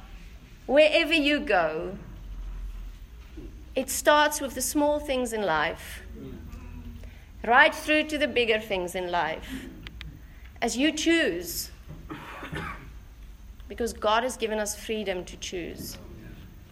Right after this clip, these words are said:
He doesn't lord his, his word over us. <laughs>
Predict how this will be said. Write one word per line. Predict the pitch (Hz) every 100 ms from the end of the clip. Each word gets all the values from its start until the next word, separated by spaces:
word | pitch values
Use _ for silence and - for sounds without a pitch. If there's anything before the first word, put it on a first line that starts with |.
| - - - - - - - -
He | 220
doesn't | 220 233 247 220
lord | 220 247 285 320
his, | 269 262 - -
his | 233 208
word | 214 226 220
over | 208 202 196
us. | 185 190 196 - - - - - - - - - - - - - - - - - - - - -
<laughs> | -